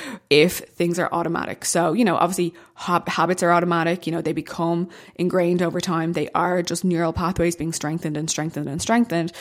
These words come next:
So once that habit is formed, yes, it takes, it takes effort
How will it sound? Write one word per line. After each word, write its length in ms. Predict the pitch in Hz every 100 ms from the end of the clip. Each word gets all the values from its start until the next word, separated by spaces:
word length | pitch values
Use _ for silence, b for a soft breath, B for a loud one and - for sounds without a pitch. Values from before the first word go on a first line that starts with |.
| B B
So 360 | - 175 175 -
once 360 | 170 190 240
that 180 | - 214
habit 320 | 208 170 175
is 120 | 170 -
formed, 640 | - 156 156 277 349 - B B
yes, 320 | - 185 196 -
it 100 | 196
takes, 480 | - 180 170 - -
it 80 | 185
takes 240 | 208 190 -
effort 440 | 156 175 190 208